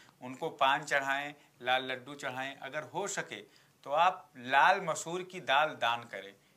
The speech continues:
इससे आपका मंगल मजबूत होगा। और ओम भूमाय नमः का जाप भी आप कर सकते हैं इस मंत्र का,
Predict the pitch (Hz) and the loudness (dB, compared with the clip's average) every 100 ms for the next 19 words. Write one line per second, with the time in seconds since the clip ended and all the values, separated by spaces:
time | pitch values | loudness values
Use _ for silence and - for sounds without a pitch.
0 | _ 139 127 175 160 156 - 143 135 139 | _ -12 -8 0 2 2 0 -2 -2 -4
1 | 156 151 143 139 151 143 143 147 175 - | -4 -4 -8 -10 -14 -12 -8 -8 -8 -12
2 | _ _ _ - 151 175 - 160 190 185 | _ _ _ 0 2 2 -2 -6 -6 -6
3 | 135 _ _ 123 123 139 156 175 170 156 | -14 _ _ -12 -6 2 6 6 4 4
4 | 165 156 151 131 127 131 151 151 139 - | 4 4 2 4 2 2 0 2 0 -2
5 | 131 135 120 - 123 120 120 117 113 117 | -6 -6 -10 -10 -12 -10 -10 -10 -12 -10
6 | 147 170 | -8 -8